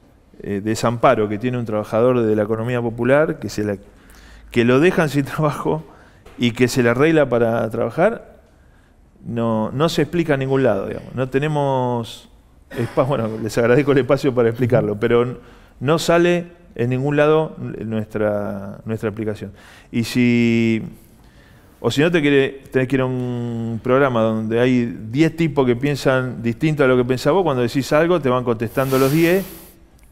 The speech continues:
y no pudiste desarrollar nada de lo que planteás,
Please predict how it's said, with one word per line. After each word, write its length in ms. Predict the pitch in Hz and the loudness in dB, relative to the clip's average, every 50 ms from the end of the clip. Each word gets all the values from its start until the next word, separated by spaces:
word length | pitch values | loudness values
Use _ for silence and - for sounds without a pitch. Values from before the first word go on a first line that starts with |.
| _ - | _ -10
y 80 | - 110 | -6 -4
no 160 | 123 120 107 | -2 -2 0
pudiste 220 | 120 120 110 120 117 | 0 0 2 2 0
desarrollar 480 | 110 - 123 107 113 104 - 127 120 | 0 0 0 -2 -2 0 0 0 0
nada 500 | 120 113 110 113 131 135 127 127 127 123 | 0 -2 -2 0 2 2 4 4 4 4
de 60 | 117 | 2
lo 120 | 107 104 92 | 0 -2 -6
que 100 | 98 98 | -8 -8
planteás, 500 | 95 101 104 104 131 107 - - - | -8 -8 -2 -2 -2 -2 -2 -6 -14